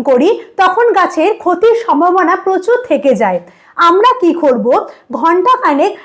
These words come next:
আমরা গাছের রুট বলটাকে এই Epsom সল্টের কোনো একটা সলিউশনের মধ্যে চুবিয়ে রেখে দেব। চুবিয়ে রাখার পরে ঘন্টাখানেক পরে আমরা সে গাছের রিপোর্টিং করব। অন্য কোনো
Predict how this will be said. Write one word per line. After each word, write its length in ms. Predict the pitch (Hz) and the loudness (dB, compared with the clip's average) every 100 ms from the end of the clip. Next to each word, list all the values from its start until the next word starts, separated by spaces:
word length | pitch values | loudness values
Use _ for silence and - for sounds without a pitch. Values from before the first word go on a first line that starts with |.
| - 311 | -4 0
আমরা 200 | 330 440 330 | 2 2 2
গাছের 260 | 285 349 311 | 0 0 2
রুট 180 | 359 415 320 | 2 2 0
বলটাকে 500 | 330 285 269 240 294 427 - - | 0 0 -2 -2 -2 -4 -4 -6
এই 60 | 302 339 381 | -6 -2 -4
Epsom 340 | - 480 480 - | -2 0 0 2
সল্টের 360 | 427 381 440 427 320 | 0 2 0 0 0
কোনো 140 | 311 294 | 0 0
একটা 160 | - 254 302 | -2 -2 2
সলিউশনের 580 | 311 403 403 427 427 370 | 2 2 0 0 2 2
মধ্যে 240 | 330 269 508 - - - | 2 2 0 -4 -8 0
চুবিয়ে 320 | 427 359 320 240 | 2 4 2 0
রেখে 180 | 226 202 | -2 -8
দেব। 140 | 196 185 180 - _ - | -10 -12 -18 -20 _ -4
চুবিয়ে 320 | 427 453 508 466 | 0 2 2 2
রাখার 260 | 415 415 415 | 0 -2 0
পরে 180 | 403 415 311 277 | 0 0 -2 -4
ঘন্টাখানেক 560 | 311 - 392 339 285 285 | -2 -2 -2 -2 -2 0
পরে 240 | 339 370 523 - - 269 | 0 2 0 -4 -6 -2
আমরা 180 | 262 269 - | 0 -2 -2
সে 100 | 370 359 | -2 0
গাছের 260 | 370 508 359 | 2 2 2
রিপোর্টিং 420 | 277 277 262 381 453 311 | 2 0 0 0 0 0
করব। 240 | 247 185 190 190 - _ _ 359 | -2 -2 -8 -14 -20 _ _ 0
অন্য 320 | 370 415 494 539 392 | 2 4 2 2 0
কোনো 180 | 339 | 0